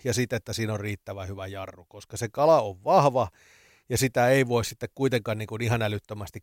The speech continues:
käskeä, koska sillä vaan repii sen monta kertaa silloin irti sieltä. Siimana tähän hommaan melkein voisi sanoa, että ehdottomasti kuitusiima.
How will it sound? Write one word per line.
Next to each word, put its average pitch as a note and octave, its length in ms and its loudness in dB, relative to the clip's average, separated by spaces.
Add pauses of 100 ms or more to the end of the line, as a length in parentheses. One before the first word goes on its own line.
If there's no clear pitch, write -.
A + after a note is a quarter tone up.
käskeä, G#2 460 -4
koska - 280 -16
sillä B2 180 -2
vaan F3+ 160 6
repii C3+ 320 2
sen A2+ 140 0
monta A2 320 -4
kertaa G2 420 -10
silloin F#2+ 300 -12
irti F#2+ 280 -14
sieltä. - 420 -20 (920)
Siimana B3+ 460 4
tähän F3 300 6
hommaan C#3 480 2 (360)
melkein C3 680 2 (160)
voisi A2+ 240 -2
sanoa, G#2 320 -4
että G2+ 200 -14
ehdottomasti A#2 800 0 (120)
kuitusiima. F#2+ 800 -12